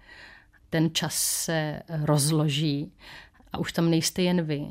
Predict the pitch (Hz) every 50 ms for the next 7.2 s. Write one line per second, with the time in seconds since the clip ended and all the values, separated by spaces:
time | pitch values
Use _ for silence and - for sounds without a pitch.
0 | 175 - - 165 160 156 151 156 - - - 180 175 175 175 175 170 165 - -
1 | _ - - - 160 - - 175 165 175 175 - - - 180 175 147 - - _
2 | - - - 175 180 180 - 202 190 - - - - - - 180 165 175 170 -
3 | - 185 165 180 180 180 170 175 180 180 180 185 165 165 170 - - - 190 185
4 | 180 170 180 196 - - - 180 185 - - - 127 135 131 - _ _ _ -
5 | - - - - - - - _ _ - - 180 - - 240 247 220 190 196 -
6 | - 170 156 151 - - - - - - - 165 156 - - - 226 214 175 135
7 | 131 165 220 226